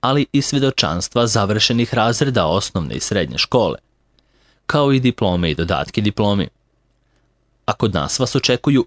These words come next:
i prevodi svih ostalih dokumenata koje se predaju nadležnim službama, a koja su vezana za oblast obrazovanja. Kao posebno zanimljivu uslugu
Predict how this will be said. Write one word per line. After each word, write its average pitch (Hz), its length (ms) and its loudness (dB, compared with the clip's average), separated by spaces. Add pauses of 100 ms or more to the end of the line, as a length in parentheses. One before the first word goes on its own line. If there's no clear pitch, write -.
i 131 80 2
prevodi 123 460 2
svih - 340 -2
ostalih 107 480 -2
dokumenata 92 680 -2 (500)
koje 127 200 2
se 135 160 0
predaju 131 460 2
nadležnim 95 680 0
službama, 101 540 -2 (520)
a 143 100 0
koja 143 220 0
su 147 160 -2
vezana 127 440 2
za 113 180 0
oblast 90 340 -2
obrazovanja. 107 720 -2 (1120)
Kao 113 200 2
posebno 131 800 2
zanimljivu 117 640 2
uslugu 135 500 0